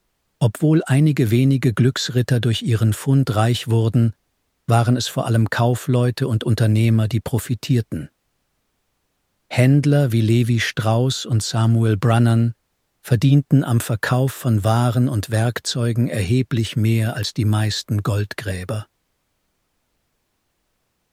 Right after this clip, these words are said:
Brannan war einer der ersten, der gezielt Ausrüstung an die Glückssucher verkaufte und so ein Vermögen machte.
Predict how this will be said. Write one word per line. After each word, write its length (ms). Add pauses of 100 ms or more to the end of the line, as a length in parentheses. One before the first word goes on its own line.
(140)
Brannan 500
war 180
einer 220
der 200
ersten, 540
der 120
gezielt 560
Ausrüstung 720
an 120
die 100
Glückssucher 640
verkaufte 640 (400)
und 220
so 220
ein 160
Vermögen 500
machte. 480